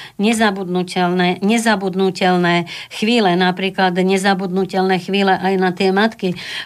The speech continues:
ktorým, e, popravili synov, hej? Či napríklad tá teta Prandlová, alebo, e, teta Krištofová, to, čo som spomínala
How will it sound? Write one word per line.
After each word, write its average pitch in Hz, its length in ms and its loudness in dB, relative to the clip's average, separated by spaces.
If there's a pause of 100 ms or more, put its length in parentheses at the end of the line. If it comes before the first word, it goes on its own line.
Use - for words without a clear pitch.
(140)
ktorým, 185 640 2
e, - 260 -12 (460)
popravili 190 640 2
synov, 175 480 0
hej? 196 240 0
Či 202 240 -4
napríklad 190 480 -2
tá 185 160 0
teta 196 320 -2
Prandlová, 180 800 0 (720)
alebo, 190 400 2 (240)
e, 165 320 0
teta 185 320 -2
Krištofová, 185 880 0 (420)
to, 180 280 0
čo 190 160 -2
som 190 160 -2
spomínala 185 560 0